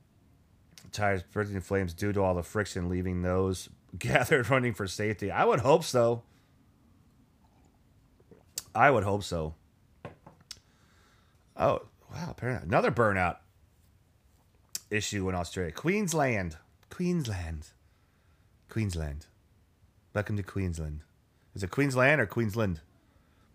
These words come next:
You know? It's like Louisville or Louisville. Like, how do you say it? You know what I mean? 'Cause it,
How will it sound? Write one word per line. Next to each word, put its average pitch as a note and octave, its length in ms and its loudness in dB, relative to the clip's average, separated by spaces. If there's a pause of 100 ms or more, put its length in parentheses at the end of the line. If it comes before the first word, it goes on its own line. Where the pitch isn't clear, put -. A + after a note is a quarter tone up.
(360)
You G#2 120 0
know? A2 220 4 (580)
It's - 100 -20
like G2 160 4
Louisville A#2+ 320 4
or A#2+ 140 4
Louisville. G2+ 460 2 (640)
Like, F2 120 -4
how G#2 120 0
do G#2 60 2
you G#2 60 -2
say G2 260 0
it? E2 100 -6 (960)
You F2 100 -6
know F2+ 60 0
what F#2 100 0
I F#2 40 -2
mean? F#2+ 220 -2 (1160)
'Cause F#2+ 180 -6
it, - 60 -12